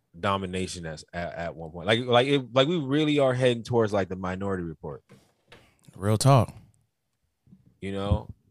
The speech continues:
Speaker 1: And then, like, I was talking to my homegirl today, and she was, you know, she was telling me about her daughter and about how,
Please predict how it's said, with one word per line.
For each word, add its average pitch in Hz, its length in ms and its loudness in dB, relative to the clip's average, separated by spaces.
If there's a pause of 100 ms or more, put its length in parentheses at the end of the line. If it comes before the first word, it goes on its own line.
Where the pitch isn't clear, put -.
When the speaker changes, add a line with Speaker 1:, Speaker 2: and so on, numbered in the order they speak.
(120)
Speaker 1:
And 92 100 -8
then, 104 220 -6
like, 95 360 -4 (1700)
I 127 100 -4
was 143 120 0
talking 147 240 4
to 147 140 -2
my 131 120 4
homegirl 139 440 4
today, 135 240 0
and 127 80 -4
she - 100 -6
was, 127 300 -8
you 127 100 -4
know, 120 140 0
she 117 140 -8
was 120 120 -8
telling 123 220 0
me 120 60 0
about 113 260 -2
her 117 100 -6
daughter 123 600 0 (380)
and 101 500 -2 (520)
about 113 260 2
how, 104 480 -2